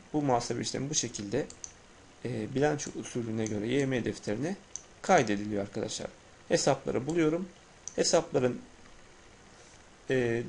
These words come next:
durumlarına bakıyorum. Varlık hesabımı, kaynak hesabımı, gelir hesabımı, gider hesabımı. İşleyişlerine bakıyorum. Buradaki gibi artış olursa nereye gelecek, azalış olursa nereye gelecek ve düzgün bir şekilde kaydediyorum.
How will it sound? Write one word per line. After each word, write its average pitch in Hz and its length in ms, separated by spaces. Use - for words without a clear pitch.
durumlarına 151 500
bakıyorum. 113 400
Varlık 120 300
hesabımı, 110 420
kaynak 113 340
hesabımı, 107 440
gelir 107 280
hesabımı, 104 500
gider 110 260
hesabımı. 101 580
İşleyişlerine 139 720
bakıyorum. 110 480
Buradaki 113 380
gibi 104 300
artış 120 340
olursa 107 300
nereye 107 300
gelecek, 101 380
azalış 107 360
olursa 104 280
nereye 107 280
gelecek 104 420
ve 180 180
düzgün 160 300
bir 104 60
şekilde 160 340
kaydediyorum. 101 520